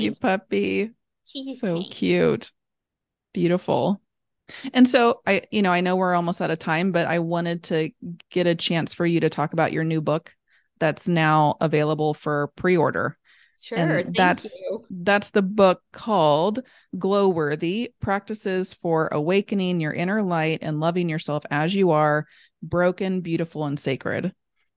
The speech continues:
Speaker 2: It's such a beautiful title, and it's a beautiful book. The color,
Speaker 1: So
Speaker 2: I
Speaker 1: pretty.
Speaker 2: love the colors.
Speaker 1: Obsessed. I'm so happy with the, the publisher and the design team.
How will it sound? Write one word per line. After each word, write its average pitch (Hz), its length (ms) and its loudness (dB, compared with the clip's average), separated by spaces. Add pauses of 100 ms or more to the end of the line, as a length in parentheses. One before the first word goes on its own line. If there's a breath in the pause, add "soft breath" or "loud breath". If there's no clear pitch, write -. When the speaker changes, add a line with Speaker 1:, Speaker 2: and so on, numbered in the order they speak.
(480)
Speaker 2:
It's 220 160 0
such 285 220 4
a 427 80 8
beautiful 233 500 4
title, 208 500 4
and 208 140 0
it's 196 140 -2
a 202 80 4
beautiful 180 560 -2
book. 165 440 -4 (200)
The 185 80 -6
color, 220 380 2
Speaker 1:
So - 40 -2
Speaker 2:
I 175 80 4
Speaker 1:
pretty. 180 40 2
Speaker 2:
love 185 460 2
the 160 100 -4
colors. 139 600 -4 (800)
Speaker 1:
Obsessed. 202 960 -2
I'm 190 240 -2
so 220 300 0
happy 208 400 0
with 202 220 -4
the, 190 380 -2 (100)
the 202 80 -10
publisher 196 720 -2
and 190 120 0
the 185 60 -6
design 185 440 -4
team. 185 420 -10